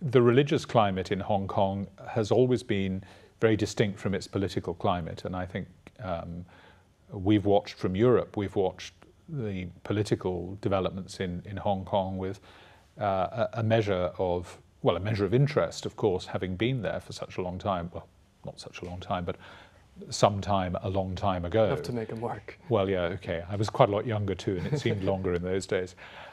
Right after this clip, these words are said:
Speaker 1: Um, uh, we've watched the politics, um, with a measure of concern.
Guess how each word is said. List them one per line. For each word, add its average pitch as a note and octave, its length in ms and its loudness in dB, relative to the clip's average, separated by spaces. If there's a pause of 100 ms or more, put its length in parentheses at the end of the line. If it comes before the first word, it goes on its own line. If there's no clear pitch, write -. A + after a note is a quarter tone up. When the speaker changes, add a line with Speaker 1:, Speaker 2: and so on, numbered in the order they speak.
(140)
Speaker 1:
Um, A#2 520 6 (760)
uh, A3 120 -4 (800)
we've B2+ 260 2
watched B2+ 360 6
the A2 80 2
politics, - 720 2 (200)
um, F#2+ 500 -2 (320)
with C#3 280 6
a B2 40 6
measure A#2 300 4
of - 100 -2
concern. G#2+ 640 0